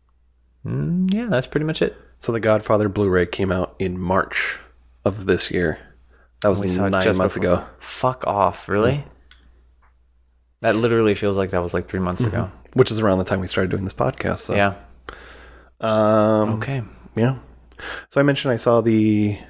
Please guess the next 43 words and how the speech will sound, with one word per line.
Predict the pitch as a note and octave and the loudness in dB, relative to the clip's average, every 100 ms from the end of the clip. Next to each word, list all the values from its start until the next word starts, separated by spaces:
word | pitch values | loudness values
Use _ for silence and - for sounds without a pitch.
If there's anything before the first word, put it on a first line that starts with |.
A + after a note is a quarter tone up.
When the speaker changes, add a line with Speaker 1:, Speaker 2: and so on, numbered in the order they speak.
| - - - | -20 -20 -14
Speaker 2:
stage | - - G#2+ G#2 G2+ G2 - | -6 0 2 4 2 0 0
musical | G#2 G2+ G2 - G2 F#2+ | 0 0 -2 0 2 2
version | F#2+ G2 G2+ G#2+ | 4 2 2 -2
of | F#2+ | 0
Winnie | F#2+ F#2+ | 0 0
the | |
Pooh. | F#2 F#2+ F#2 F#2+ - - - | 0 0 -2 -6 -12 -20 -4
It | |
was | G#2+ - | -2 -2
sweet. | - F#2+ - - - | 2 2 2 -6 -6
I | G2+ | 0
liked | F#2 F#2 - | 0 0 0
it. | F2+ - - - - - - | -2 -2 -14 -14 -14 -18 -16
There | - A2 | -6 -4
were | F#2 | 0
kids | C3 G#2+ | 2 4
there, | G#2+ G#2 - | 4 2 2
obviously, | F#2+ F2+ - G#2+ A2+ - | 0 0 -2 -2 -2 -4
as | G2 | -4
there | - | -2
<laughs> | F#2 - | 0 2
should | A#2 | 2
be, | A2 G#2 - - - - | 0 -2 -4 -12 -12 -8
but | C3 | -2
there | B2 | 2
were | A2+ | 2
also | F#2+ F#2+ G2 | 2 0 -2
a | |
lot | F#2 F2+ | 0 -2
of | F2+ | -4
adults, | G#2+ F2 E2+ - - | -4 -2 -2 -6 -6
and | F#2+ F2+ F2 - | -2 -2 -2 -4
we | G#2+ F#2 F#2 - - - G#2 | -2 0 -2 -8 -20 -14 2
both | B2 A2 - - - - - - _ - | 4 4 -2 -20 -20 -20 -20 -20 _ -12
generations, | G#2 A2 G2+ F#2+ F#2 G2 F#2 F2 | -2 0 2 2 0 0 -2 -4
or | - G2+ | -2 2
all | G2+ G2+ | 4 2
generations, | F#2+ F#2 F2+ F#2 F2+ | 0 -2 -2 -4 -4
I | F2+ | -2
guess | F2+ E2+ | -2 -2
I | F#2+ | -4
should | - G2+ | -4 -2
say, | G#2+ F#2+ | 2 2